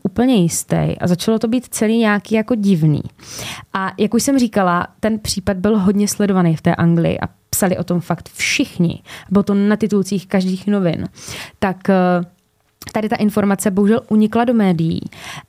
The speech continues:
a hned se teda začalo psát, že má policie prvního jako podezřelýho a že už někoho asi zatknou a bla, bla, bla. A oni v těch novinách bohužel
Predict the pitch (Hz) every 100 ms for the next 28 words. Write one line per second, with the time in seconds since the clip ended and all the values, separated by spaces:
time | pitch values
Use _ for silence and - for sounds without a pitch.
0 | _ 190 185 180 175 175 175 175 190 208
1 | 220 214 208 196 190 208 165 - - 254
2 | 240 208 208 196 175 175 185 170 - 170
3 | 165 170 170 175 170 - 190 - 233 220
4 | 214 208 190 185 170 156 165 175 180 -
5 | - 170 - 180 - 226 226 262 - 240
6 | 226 196 180 156 165 151 170 233 254 254
7 | - - - - - _ - 202 185 180
8 | 175 170 175 - _ _ _ 202 214 233
9 | 247 - _ - - 202 202 226 233 165
10 | 165 175 - - _ _ _ 180 202 233
11 | 226 170 160 160